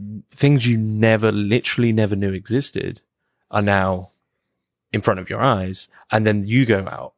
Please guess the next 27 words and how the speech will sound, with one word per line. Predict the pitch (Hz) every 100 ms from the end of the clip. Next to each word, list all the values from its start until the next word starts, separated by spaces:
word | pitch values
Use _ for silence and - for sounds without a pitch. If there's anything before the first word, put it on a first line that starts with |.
| -
"Yeah, | - 117 165 165 - _ _ _
more | 120 131
people | 143 127
should | - 175
know | 135
about | 98 92 90
this," | - -
and | - 107
you | 104
put | 90
money | 101 107
into | 95 - -
it. | - _ - _
So | - 113
it, | 120
it's | 123 -
all | 139 135
combined | 120 104 104 101
in | 95
that | 90 -
same | 98 92
thing | 98 95
of, | 90 92 _ _ - _ _ _ _ _ _
"I | 110
believe | 104 107 131
in | 139
this. | 135 135 - -